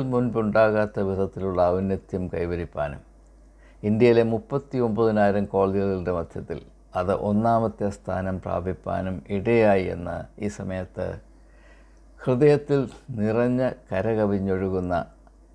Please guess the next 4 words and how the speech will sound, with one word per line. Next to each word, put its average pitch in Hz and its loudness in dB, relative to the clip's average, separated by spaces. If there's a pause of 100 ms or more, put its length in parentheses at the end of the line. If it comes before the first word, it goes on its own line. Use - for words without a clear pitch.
(540)
നന്ദിയോടെ 92 0 (180)
ഞാൻ 98 -4 (100)
ദൈവസന്നിധിയിൽ 90 -4 (320)
സാക്ഷീകരിക്കട്ടെ. 85 -10